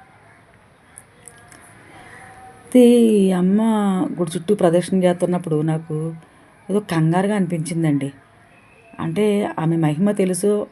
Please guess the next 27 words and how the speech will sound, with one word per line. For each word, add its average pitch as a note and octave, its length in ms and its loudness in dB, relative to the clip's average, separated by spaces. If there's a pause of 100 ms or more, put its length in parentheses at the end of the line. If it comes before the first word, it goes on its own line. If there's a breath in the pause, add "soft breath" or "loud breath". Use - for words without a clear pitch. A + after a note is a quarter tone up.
లేకపోతే F3 540 -2
ఆవిడ F3+ 180 -2
పవర్ఫుల్ E3 440 -4
అని F3+ 120 0
వినో E3 220 -4
తెలియదు, E3 300 -2
కానీ F#3+ 260 -2 (380 loud breath)
ప్రదక్షిణ E3 340 -2
చేస్తున్నప్పుడు E3+ 540 -2 (360 loud breath)
నేను E3 160 -2
దగ్గరగా E3+ 460 -2
వెళ్ళలేకపోయానండి F3 800 -2
పెద్దగాని, D3 480 -8 (300)
దూరం D3+ 320 -4
నుంచే E3+ 260 -6
ప్రదక్షిణ D#3 420 -8
చేశాను. C#3 360 -8 (680 soft breath)
ఇక్కడ G3+ 220 -8
తెలిసిన G3 300 -4
వాళ్ళంతా G#3 220 -4
దగ్గరగా F#3 400 -2
ఉండి F#3 180 -4
అందరూ E3+ 240 -4
చక్కగాని E3 640 -6
ఇంకా D#3+ 140 -8
పూజలు D#3 360 -8
చేసుకుంటున్నారు. C3 600 -10